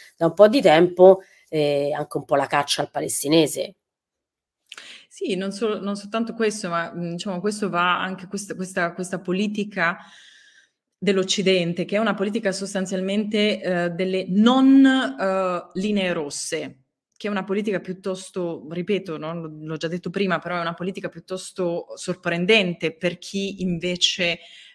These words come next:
Speaker 2: eh, soprattutto negli ultimi due anni, ha posto moltissime linee rosse nei confronti della, della Russia. E que-, e, e, e permettimi anche di fare un attimo un parallelo, no? Tra la,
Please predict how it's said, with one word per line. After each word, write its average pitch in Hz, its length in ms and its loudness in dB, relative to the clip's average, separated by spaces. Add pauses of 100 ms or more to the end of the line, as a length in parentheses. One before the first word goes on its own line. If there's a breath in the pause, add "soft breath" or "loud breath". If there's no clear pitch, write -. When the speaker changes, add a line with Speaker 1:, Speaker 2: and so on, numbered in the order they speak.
Speaker 2:
eh, 170 360 0
soprattutto 202 520 -4
negli 180 160 0
ultimi 196 300 -2
due 170 180 -4
anni, 170 720 -4
ha 175 320 -6 (180)
posto 185 540 -4
moltissime 196 1120 -2
linee 185 500 -2
rosse 175 360 -4
nei 170 120 -6
confronti 190 520 -6 (380 loud breath)
della, 180 520 -2
della 196 180 -2
Russia. 185 240 -4
E 208 40 -14
que-, - 300 -6
e, 220 120 -2
e, 240 200 2
e - 480 0
permettimi 269 460 0
anche 247 220 2
di 190 100 0
fare 208 180 0
un 190 120 -2
attimo 202 280 -6
un 190 120 -4
parallelo, 160 560 -4
no? 160 200 -8
Tra 170 160 -4
la, 160 240 -4